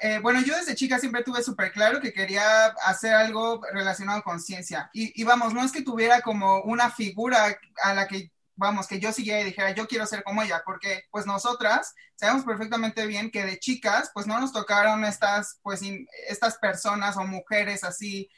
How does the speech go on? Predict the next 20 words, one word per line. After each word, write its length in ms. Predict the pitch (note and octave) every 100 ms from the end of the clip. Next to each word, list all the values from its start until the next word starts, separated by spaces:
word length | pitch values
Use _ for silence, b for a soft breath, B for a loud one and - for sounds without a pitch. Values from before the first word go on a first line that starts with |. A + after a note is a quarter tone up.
| b _
eh, 400 | F#3+ G3 G3 F#3 - - F#3
aventureras 1000 | G3 G3 - F#3 G#3+ A3+ A3 G#3 G3+ G3+
o 80 | F3+
exploradoras, 760 | - F3+ F3 E3+ F3+ F3 D3+
¿no? 120 | F#3
Eso 200 | B3+ A#3+
no 140 | A3+ G3+
existía, 500 | - F#3+ - D3+ -
simplemente. 560 | F#3 F3 E3 D3 C3+ _ _ _
O 120 | F#3
al 120 | G3
menos 220 | G#3+ A3+
no 80 | A3
estaba 200 | G#3 A3
a 40 | G#3
nuestro 240 | F3+ F3
alcance. 300 | F3+ F3+ F3
Así 140 | F#3
es 100 | A3+
que 420 | C#4 C#4+ A#3 G3